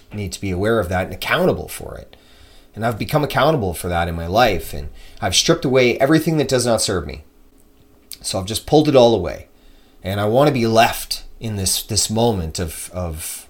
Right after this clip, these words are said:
uncertainty, you know, like the fear of the unknown, they call it. For me, it's the, the, the excitement of the unknown. <laughs> I, I'm entering areas of my life that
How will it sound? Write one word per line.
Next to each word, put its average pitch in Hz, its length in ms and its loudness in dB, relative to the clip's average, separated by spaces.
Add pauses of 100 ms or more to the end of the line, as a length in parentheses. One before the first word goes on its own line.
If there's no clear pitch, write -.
uncertainty, 135 720 0 (520)
you 92 160 -6
know, 101 180 -4
like 95 280 -4
the 98 80 -8
fear 147 320 4
of 113 100 2
the 117 160 2
unknown, 110 500 -2
they 76 100 -6
call 82 280 -4
it. 78 80 -12
For 113 180 -4
me, 131 320 2
it's 95 200 -4
the, 90 140 -8 (140)
the, 69 420 -8 (120)
the 73 200 -10
excitement 120 600 4
of 78 140 -10
the 80 140 -8
unknown. 76 460 -8
<laughs> - 0 -
I, - 380 0 (240)
I'm 123 180 4
entering 131 560 2
areas 123 440 4
of 95 100 -4
my 95 140 -2
life 104 380 2
that 85 220 -6